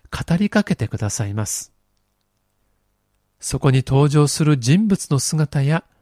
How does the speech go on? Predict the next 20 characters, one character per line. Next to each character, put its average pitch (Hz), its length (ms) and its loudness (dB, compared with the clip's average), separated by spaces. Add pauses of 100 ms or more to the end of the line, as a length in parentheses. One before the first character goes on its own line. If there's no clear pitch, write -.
(180)
出 104 140 -2
来 - 140 -2
事 240 280 0
を 139 80 0
通 127 240 -4
し - 80 -8
て 101 120 -8
も、 127 280 -2 (760)
鏡 135 460 4
を 127 100 4
見 143 140 2
る 156 140 2
よ 147 220 2
う 135 40 -2
に 151 240 0 (340)
自 113 180 -4
分 175 220 2
の 233 100 -2
姿 226 460 -2
に 90 240 -4